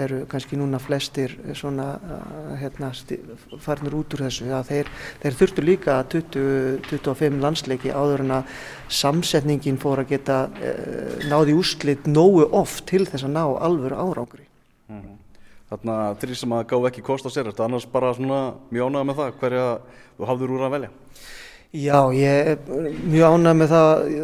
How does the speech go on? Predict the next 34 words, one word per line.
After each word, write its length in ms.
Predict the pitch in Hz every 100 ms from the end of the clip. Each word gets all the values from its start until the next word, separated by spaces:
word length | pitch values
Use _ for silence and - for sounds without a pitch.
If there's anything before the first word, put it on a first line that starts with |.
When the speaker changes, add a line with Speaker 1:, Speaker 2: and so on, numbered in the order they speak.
| 156
Speaker 1:
þannig 300 | 165 170 165 165
lagað. 340 | 160 123 113
Au-, 180 | 143 139 147
auðvitað 320 | 147 143 143
vill 160 | 147 160
maður 140 | 143
alltaf 280 | 156 - 147
geta 280 | 160 156 147 151
valið 280 | 151 160 147
úr 80 | 170
öllum 220 | 175 180
leikmönnum 380 | 180 180 180 175
sínum. 220 | 170 180 135
Það 180 | - 135
er 60 | 143
bara 240 | 156 151 147 - -
eitthvað 240 | - 139 135
sem 140 | 156
þjálfarar 420 | - 151 160 156 151
vilja 200 | 160 165
alltaf 220 | 160 143
og 180 | 135 135 - - - -
ef 100 | 139 143
þú 80 | 139
ert 160 | 139 143
að 220 | 135 131
þjálfa 300 | 151 143 131
félagslið 560 | 147 180 175 175 175 156
og 120 | 143
fær, 180 | 147 147
eh, 800 | 147 139 - - - - - -
tvo, 180 | - 160 151 - 147 -
tvo 140 | - 170
leikmenn, 420 | 165 175 180 170